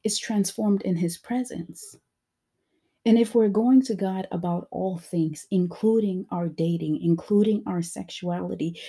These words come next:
including those urges and desires, he has to show up, because if we are going as his children, he doesn't just leave us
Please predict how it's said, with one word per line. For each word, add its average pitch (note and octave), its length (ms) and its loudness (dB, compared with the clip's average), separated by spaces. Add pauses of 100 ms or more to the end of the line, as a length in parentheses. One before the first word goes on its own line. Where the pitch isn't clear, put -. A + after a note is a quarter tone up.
(180)
including G3+ 580 4
those F3+ 320 0
urges F#3 400 0
and E3 140 4
desires, F3 960 -6 (760)
he - 180 -2
has C#4 400 -4
to F#3+ 100 -2
show F#3+ 380 -2
up, F3 340 -4
because F3 380 0
if A3+ 220 6
we A#3+ 120 2
are G3 100 2
going A3+ 460 2
as G#3+ 220 -4
his G3 340 -2
children, A#3+ 420 -2
he A#3 100 6
doesn't C4+ 360 2
just A3+ 240 -2
leave G3 380 2
us E3+ 380 -10